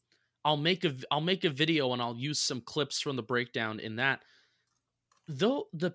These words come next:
<laughs> cameras actually caught, like, a couple guys, like, throwing snowballs and, like, the intense, the intensity that was on their faces. They were treating how they were throwing snowballs as their own, like, sporting event and as their own, like, participating in their own thing.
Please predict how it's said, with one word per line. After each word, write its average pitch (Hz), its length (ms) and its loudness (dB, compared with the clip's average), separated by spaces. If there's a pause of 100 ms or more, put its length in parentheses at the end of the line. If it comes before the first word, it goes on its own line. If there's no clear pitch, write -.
(420)
<laughs> - 560 -2 (460)
cameras 233 440 4
actually 190 380 2
caught, 156 440 2
like, 131 200 2
a 127 60 0
couple 143 320 -4
guys, 123 440 4
like, 117 140 2
throwing 127 420 -4
snowballs 135 640 0 (340)
and, 143 120 0
like, 127 200 -2
the 131 140 4
intense, 123 760 2 (220)
the 127 220 4
intensity 156 600 2
that 143 160 6
was 127 220 0
on 131 200 0
their 120 140 4
faces. 123 500 0
They 151 120 4
were 170 120 2
treating 160 480 0 (300)
how 139 140 4
they 147 160 2
were 147 100 2
throwing 143 320 -2
snowballs 160 560 4
as 117 200 0
their 120 160 2
own, 131 220 0
like, 117 240 0
sporting 127 460 2
event 117 400 2
and 127 100 0
as 110 160 -2
their 107 140 -2
own, 113 180 -2
like, 104 180 -6
participating 117 680 -2
in 107 80 -4
their 104 140 -2
own 104 140 -2
thing. 123 320 -2